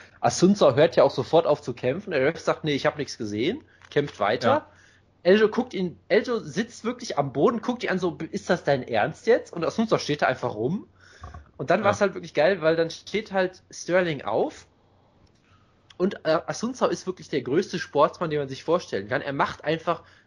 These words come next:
Speaker 1: eine volle Minute
Speaker 2: Er
Speaker 1: nichts. Also wirklich
Speaker 2: Er ist
Speaker 1: gar
Speaker 2: nicht
Speaker 1: nichts.
Speaker 2: Er ist nicht Frank Crick.
Speaker 1: Nein, er macht wirklich eine Minute lang nichts und irgendwann gibt er dann Eljo so ein Zeichen, indem er wirklich so ein Low Blow andeutet und er sagt, „So,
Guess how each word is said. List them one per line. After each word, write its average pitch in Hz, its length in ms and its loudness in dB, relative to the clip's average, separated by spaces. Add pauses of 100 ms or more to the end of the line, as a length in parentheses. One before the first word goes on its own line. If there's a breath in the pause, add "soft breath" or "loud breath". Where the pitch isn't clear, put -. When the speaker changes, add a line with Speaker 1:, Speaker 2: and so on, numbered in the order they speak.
(100)
Speaker 1:
eine 143 100 -6
volle 202 400 0
Minute 160 420 -4 (120)
Speaker 2:
Er 151 180 6
Speaker 1:
nichts. - 540 -6 (720)
Also 135 180 -4
wirklich 160 200 0
Speaker 2:
Er 127 60 4
ist - 200 -4
Speaker 1:
gar 127 80 -10 (460)
Speaker 2:
nicht - 160 -20 (100)
Speaker 1:
nichts. - 480 -18 (480)
Speaker 2:
Er 117 80 0
ist - 120 -6
nicht 156 200 -6
Frank 131 240 0
Crick. - 280 -2 (640)
Speaker 1:
Nein, 180 180 0
er 139 100 -8
macht 196 220 -4
wirklich 170 240 -12
eine 185 80 -6
Minute 202 320 -8
lang 151 240 -4
nichts 254 280 -6
und 143 140 -12
irgendwann 190 580 -2
gibt - 200 -8
er 190 80 0
dann 165 160 -2
Eljo 190 260 0
so 156 140 -4
ein 139 80 -8
Zeichen, 156 560 -2
indem 165 260 -4
er 151 100 0
wirklich 175 220 0
so 143 80 0
ein 139 80 0
Low 165 180 0
Blow 143 160 0
andeutet 160 520 0
und 170 40 -4
er 156 60 -6
sagt, 156 220 -2
„So, 220 260 2